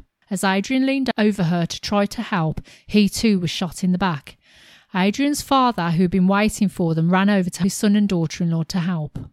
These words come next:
They were taken to the hospital in the same armoured truck as David Gumby. Adrian's left side was paralysed, and doctors said that he would never walk again, but he defied these predictions because twenty months later he was walking. Before the shooting began,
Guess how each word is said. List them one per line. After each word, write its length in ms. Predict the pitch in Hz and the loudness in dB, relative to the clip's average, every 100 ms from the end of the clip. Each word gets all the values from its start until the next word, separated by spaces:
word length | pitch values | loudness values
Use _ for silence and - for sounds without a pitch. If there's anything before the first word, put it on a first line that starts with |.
| _ _ - | _ _ 0
They 160 | 190 | 0
were 80 | 196 | 0
taken 460 | - 262 269 - 311 | 0 2 0 -2 -6
to 120 | 311 | -2
the 100 | 320 | 0
hospital 540 | 220 - - - 190 | 0 -2 -4 -2 0
in 120 | 180 | 2
the 60 | 185 | 0
same 360 | - 208 196 208 | 0 0 2 2
armoured 340 | 240 247 262 | 2 0 -2
truck 280 | - 180 190 | -2 -2 -2
as 100 | - | -2
David 420 | 190 180 202 214 | 0 0 -2 -2
Gumby. 520 | 185 165 156 151 160 _ - - _ - | 0 2 0 -2 -6 _ -20 -20 _ -2
Adrian's 480 | 190 208 262 262 | 2 2 2 0
left 240 | 262 247 - | 0 -2 -2
side 320 | - 208 185 | 0 2 2
was 120 | 202 | -2
paralysed, 840 | - 226 202 175 160 160 165 - - | -4 -2 0 0 0 0 -2 -6 0
and 140 | 202 | 2
doctors 400 | 190 202 - 240 | 2 -2 -6 -4
said 260 | - 190 175 | -2 -2 -2
that 120 | 190 | -2
he 80 | 185 | 0
would 100 | 180 | 2
never 240 | 180 180 | 0 0
walk 300 | 196 220 - | 2 2 0
again, 300 | 226 180 160 | -2 0 -2
but 120 | 226 | -2
he 140 | 180 190 | -2 -2
defied 400 | 185 185 175 185 | -2 -2 0 0
these 180 | 240 | -4
predictions 640 | - 262 208 - - 175 175 | -4 -4 -4 -4 -2 -2 -2
because 220 | - 190 | -6 -6
twenty 400 | - 190 190 220 | -2 0 0 -2
months 280 | 226 233 - | -2 -2 -4
later 420 | 185 165 - 165 | -4 -4 -6 -6
he 180 | 156 175 | -2 -2
was 180 | 165 180 | -2 -2
walking. 340 | 170 - 165 - | -2 -2 -6 -4
Before 360 | 202 - 220 262 | -6 -2 -2 -2
the 60 | |
shooting 480 | - 311 302 - 302 | -2 0 -2 -4 -6
began, 480 | 277 269 202 165 | -6 -4 -2 -2